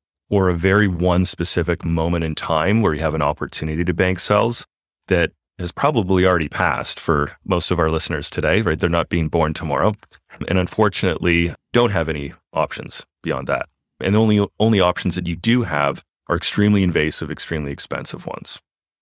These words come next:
So what I've been able to kind of witness and what I've been lucky in my career to see is the development of technologies that have allowed us to really take control of our own cells and use different cell types that we have access to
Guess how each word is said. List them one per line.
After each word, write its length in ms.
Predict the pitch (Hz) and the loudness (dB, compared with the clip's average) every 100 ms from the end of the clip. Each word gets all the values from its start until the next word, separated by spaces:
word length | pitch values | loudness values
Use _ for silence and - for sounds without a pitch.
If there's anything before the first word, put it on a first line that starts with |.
| _ _ _ _ | _ _ _ _
So 120 | - 98 | -4 2
what 200 | 101 - | 2 2
I've 260 | 98 117 110 | 2 2 2
been 120 | 98 | 2
able 260 | 90 87 85 | 2 2 0
to 240 | - 80 | 0 0
kind 180 | - 82 | 0 -2
of 60 | |
witness 520 | 78 85 71 78 73 - | 0 0 2 -2 -2 -2
and 100 | 78 | 0
what 140 | 78 | 0
I've 140 | 76 | 0
been 140 | 78 76 | -2 0
lucky 280 | 76 - 85 | 0 0 -4
in 60 | |
my 140 | 73 71 | -4 -4
career 260 | - 76 | -2 -2
to 80 | 73 | -2
see 440 | - - 82 76 - | -2 -2 -2 -4 -2
is 200 | 82 78 | -2 -2
the 100 | 82 | -2
development 540 | 87 82 90 90 90 | 0 2 2 2 0
of 100 | 80 | -2
technologies 680 | - 78 82 80 78 80 78 | -4 -4 0 0 0 -4 -4
that 120 | 78 | -4
have 100 | 78 | -2
allowed 480 | 78 78 78 85 78 | -2 2 2 4 2
us 340 | 73 69 - - _ _ - | 0 -2 -6 -10 _ _ -10
to 160 | - 87 | -2 0
really 340 | 92 90 87 | 2 2 0
take 240 | - 92 | 0 -4
control 560 | - 82 - 104 104 101 | -2 -4 -2 2 4 4
of 100 | 82 | 2
our 160 | 76 71 | 0 0
own 140 | 69 | -2
cells 420 | - 73 60 - | -2 0 0 -2
and 100 | 85 | 0
use 180 | 87 85 | 0 0
different 400 | - 104 - 90 | 0 0 0 -2
cell 280 | - 92 85 | 0 2 2
types 380 | - 78 69 - | 0 -2 -4 -6
that 120 | - | -4
we 100 | 76 | -2
have 160 | 78 76 | -2 0
access 480 | 73 76 - 73 - | 0 0 -2 -4 -4
to 160 | - | -6